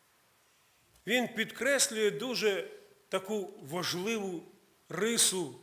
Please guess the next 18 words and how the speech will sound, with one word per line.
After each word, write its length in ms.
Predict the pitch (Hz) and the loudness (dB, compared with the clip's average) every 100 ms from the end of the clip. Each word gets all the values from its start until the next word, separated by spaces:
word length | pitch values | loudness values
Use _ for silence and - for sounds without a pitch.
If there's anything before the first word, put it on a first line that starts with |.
| - _ _ | -20 _ _
в 60 | |
фарисеях, 840 | - 165 165 - - 208 185 139 - | -8 -4 0 2 2 0 -4 -6 -6
книжниках, 640 | 170 190 185 170 160 120 | -6 -4 -8 -10 -12 -12
каже: 300 | 147 127 123 123 - _ _ _ _ _ _ _ _ _ | -12 -10 -14 -18 -20 _ _ _ _ _ _ _ _ _
"Ви 140 | 151 165 | -8 -6
дуже 400 | 147 208 185 170 | -4 -2 -2 0
добре 560 | 147 196 196 165 156 - | 2 2 2 -4 -4 -8
робите, 760 | 139 139 160 151 165 180 202 202 - - _ _ _ _ - | -10 -6 -4 -4 -6 -4 -6 -8 -16 -20 _ _ _ _ -6
що 280 | - 175 | -2 -2
даєте 540 | 151 160 160 175 - 175 | -2 -4 -4 -4 -4 -6
десятину 1000 | 131 123 160 - 160 151 220 247 151 123 - _ _ _ _ _ _ _ _ _ _ _ - | -6 -8 -4 -2 -4 -8 -10 -10 -10 -12 -20 _ _ _ _ _ _ _ _ _ _ _ -8
з 180 | 147 143 | -4 -2
мяти, 520 | 147 151 151 - 226 - _ _ _ _ _ _ _ - _ | -2 -4 -4 -8 -16 -18 _ _ _ _ _ _ _ -20 _
аніса 480 | 127 139 160 156 180 185 | -12 -8 -2 -2 -4 -8
і 20 | |
тміну". 460 | 170 - 190 190 139 - _ _ _ _ _ _ _ _ _ _ _ _ _ _ _ _ _ | -16 -12 -10 -10 -12 -20 _ _ _ _ _ _ _ _ _ _ _ _ _ _ _ _ _
Настільки 640 | 151 190 - - 277 277 196 | -2 4 4 6 2 2 -2
бути 480 | 202 226 202 156 | -2 0 0 -2